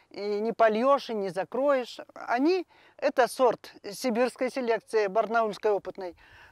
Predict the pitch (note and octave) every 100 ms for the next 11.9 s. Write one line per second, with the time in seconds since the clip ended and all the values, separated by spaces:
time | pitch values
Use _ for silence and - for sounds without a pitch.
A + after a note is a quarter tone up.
0 | - F3+ F3+ F3+ F3+ F3 - G#3+ - A3+
1 | G3+ F3+ F3+ F3 F#3+ - F3 - G#3+ A#3
2 | B3+ - B3 - _ - _ F3 F#3 E3+
3 | - - - C4 C#4 C4 A#3 D4 - D#4+
4 | D4 C4 A#3+ C#4 B3+ B3 C4 - A3+ G3+
5 | F3+ F#3 B3+ C#4+ - _ _ B3+ C#4 -
6 | A3 - F#3+ F3 - F3+ F3+ G3+ C4 D4
7 | B3+ _ - - _ - A#3 D4 - -
8 | D#4 - _ _ _ - F#3 G3 F#3 -
9 | F#3 G#3+ A3+ F#3 F3+ G#3+ A#3 C4+ C4+ C#4+
10 | - - - B3+ B3 A3 B3 A#3+ _ -
11 | _ - C4+ D#4 B3+ A3+ G3 G3 F#3